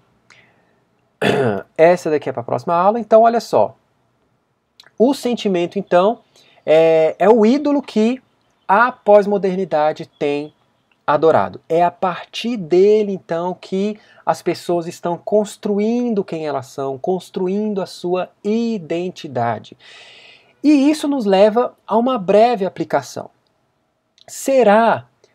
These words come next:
é, que você tem sido influenciado por esse ambiente? Influenciado por essa visão de mundo, por essa cosmovisão em que as emoções, é, têm um papel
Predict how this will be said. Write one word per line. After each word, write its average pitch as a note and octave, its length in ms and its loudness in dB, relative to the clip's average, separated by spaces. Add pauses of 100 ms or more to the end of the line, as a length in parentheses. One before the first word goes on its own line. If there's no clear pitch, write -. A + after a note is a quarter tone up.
(320)
é, D3+ 280 0
que G3 180 -6
você G3+ 340 2
tem F#3 220 -4
sido D#3 560 -8 (240)
influenciado F#3 880 -2
por C#3 100 -8
esse B2 180 -8
ambiente? A#2+ 600 -6 (400)
Influenciado F#3+ 840 -2
por D3+ 160 -4
essa D3 200 -4
visão C#3 720 -6
de A#2+ 120 -10
mundo, B2 340 -6
por C3 140 -8
essa C3 280 -8 (200)
cosmovisão D3 1000 0 (360)
em B2+ 80 -8
que C3+ 80 -8
as B2 140 -6
emoções, C#3+ 960 -4 (440)
é, A#2 460 -2 (320)
têm F3 160 4
um D#3+ 60 -4
papel D3+ 480 2